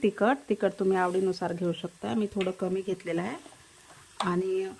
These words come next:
हा, अम, गरम मसाला आहे, किचन किंग मसाला, अर्धा चम्मच, आणि याला छान असं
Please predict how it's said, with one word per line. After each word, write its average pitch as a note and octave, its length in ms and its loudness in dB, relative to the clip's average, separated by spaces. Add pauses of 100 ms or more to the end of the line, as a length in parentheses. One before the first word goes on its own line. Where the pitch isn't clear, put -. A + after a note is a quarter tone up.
(320)
हा, A3 340 -2
अम, F#3+ 280 4
गरम A#3 200 6
मसाला F3 400 -2
आहे, C4+ 140 2 (140)
किचन F3+ 340 2
किंग E3+ 220 -2
मसाला, E3 560 -4
अर्धा F3+ 300 -6
चम्मच, F#3+ 600 -10 (720)
आणि F3 240 -2
याला E3+ 160 -4
छान F3+ 400 -2
असं A#3+ 220 -2